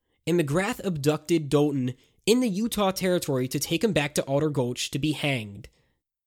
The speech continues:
That action actually provoked the citizens of Alder Gulch. They were extremely angry. But when they tried to intervene, the Vigilance Committee trained their guns on the crowd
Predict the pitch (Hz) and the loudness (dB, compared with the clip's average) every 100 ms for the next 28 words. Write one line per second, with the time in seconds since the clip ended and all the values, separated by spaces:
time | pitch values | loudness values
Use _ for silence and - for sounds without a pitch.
0 | _ _ _ 123 165 127 - 113 110 117 | _ _ _ -4 -4 -4 -4 -6 -6 -8
1 | 117 123 127 180 - 131 123 120 127 123 | -6 -2 0 -2 -2 -4 -2 -2 -4 -4
2 | 127 127 131 127 117 117 120 147 - 127 | -6 -4 -4 -4 -4 -6 -6 -4 -6 -4
3 | 127 110 104 _ - - - - 180 220 | -4 -4 -8 _ -16 -8 -8 -6 -4 0
4 | 202 165 147 151 131 117 135 - _ _ | 2 2 2 0 0 -2 -4 -10 _ _
5 | _ _ _ _ _ _ - 127 120 156 | _ _ _ _ _ _ -6 -4 -2 -2
6 | 208 233 226 220 190 180 180 - 139 165 | -2 -4 -6 -4 -4 -2 -2 -2 -4 -4
7 | 143 135 131 131 135 _ _ _ _ - | -2 0 0 -2 -6 _ _ _ _ -4
8 | 123 131 156 180 185 190 151 143 - 143 | 0 0 0 0 0 -2 0 0 -2 0
9 | 165 175 139 131 127 139 139 131 113 110 | 2 2 2 0 -2 -4 -4 -4 -2 -6
10 | 107 | -8